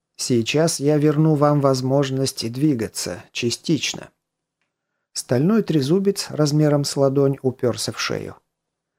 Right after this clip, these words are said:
«Времени мало, поэтому я быстро изложу вам ситуацию, а вы примете решение.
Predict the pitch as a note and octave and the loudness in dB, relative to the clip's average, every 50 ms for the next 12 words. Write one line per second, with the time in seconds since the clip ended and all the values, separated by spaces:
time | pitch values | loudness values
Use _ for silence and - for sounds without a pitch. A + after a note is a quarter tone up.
0 | _ _ _ _ _ _ _ _ G#2+ G#2 A2+ A#2+ B2+ C#3 C#3 C#3 C3+ C3+ C3+ C#3 | _ _ _ _ _ _ _ _ -10 -8 -2 2 2 2 4 2 2 2 2 2
1 | D3 D3 C#3 A2+ G#2 G#2 - A2 A2 A2+ - B2+ B2+ B2 A#2+ A#2+ A#2+ B2+ C3+ C#3 | 4 4 2 2 0 -4 -6 -6 -6 -4 -4 -4 -4 -2 -2 0 2 2 4 2
2 | C3+ B2+ A#2+ B2 C3 C3 - - - C3+ C3+ C3+ - - C#3 C3+ B2+ B2+ B2 B2 | 2 2 2 0 0 0 0 -2 0 0 0 0 0 0 0 0 2 2 2 2
3 | A#2+ A#2 C3 C3 B2 B2+ B2+ B2+ B2 - - C3+ B2+ - C3 C3+ C3+ B2 A#2 - | 2 2 0 0 2 2 0 0 0 0 0 -2 0 2 2 2 2 2 0 -4
4 | - - A2 G2+ F#2+ - _ _ _ G#2 G#2+ G#2+ G#2 C3 D3+ D3+ - B2 B2 C3+ | -4 -4 -4 -4 -4 -6 _ _ _ -2 -2 0 0 0 -2 0 -2 -2 0 0
5 | C3+ C3 C3 B2+ - B2+ B2 A#2+ A#2 A2+ - - A#2 G#2 G2 G2+ F#2+ F#2 F#2 - | 2 2 0 -2 0 -2 0 0 0 -2 -2 -2 -2 -4 -4 -6 -10 -12 -14 -16